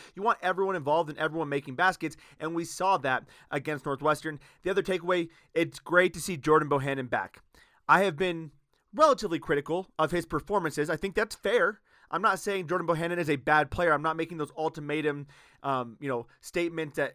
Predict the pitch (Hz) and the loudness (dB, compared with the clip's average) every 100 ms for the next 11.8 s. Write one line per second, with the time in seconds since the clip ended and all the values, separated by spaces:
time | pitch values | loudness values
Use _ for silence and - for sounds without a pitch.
0 | _ 139 127 151 160 156 127 175 - 170 | _ -8 -6 -2 0 0 -2 -6 -6 -12
1 | 139 185 196 165 151 165 151 175 208 175 | -6 -6 -4 -8 -4 -6 -6 -8 -8 -8
2 | - 240 202 165 151 170 151 139 160 160 | -2 -2 2 0 2 0 0 -2 -2 -2
3 | 147 147 156 143 113 135 139 131 131 123 | -4 -2 0 -2 0 0 0 -4 -6 -8
4 | - 120 123 117 - 160 123 107 104 _ | -14 -12 -8 -8 -8 -6 -6 -6 -10 _
5 | _ - 151 156 185 185 170 - _ 160 | _ 0 4 6 4 0 -4 -8 _ -16
6 | 135 190 196 185 160 139 151 147 156 151 | -8 -4 2 4 4 2 0 4 4 2
7 | - _ _ _ _ _ _ 151 170 175 | -6 _ _ _ _ _ _ 0 2 2
8 | 175 160 151 147 147 139 131 131 139 135 | -4 0 0 2 2 2 0 -2 -4 -2
9 | 175 175 151 - 156 147 147 139 - - | 0 2 2 6 6 6 0 -6 -18 -16
10 | - 214 208 196 156 156 160 143 147 139 | 0 0 0 -4 2 2 2 -2 -6 -2
11 | 143 147 127 - 151 143 143 | -2 -2 -6 -4 -2 0 -2